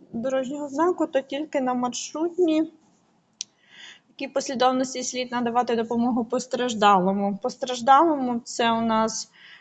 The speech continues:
зупинка масивної кровотечі перше, а тоді все інше.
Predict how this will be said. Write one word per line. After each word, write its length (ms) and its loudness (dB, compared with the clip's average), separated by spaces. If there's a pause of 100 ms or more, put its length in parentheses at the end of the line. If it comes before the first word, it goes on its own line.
(240)
зупинка 540 0
масивної 580 0
кровотечі 600 -2
перше, 460 -8 (280)
а 120 -8
тоді 200 -6
все 200 -6
інше. 320 -4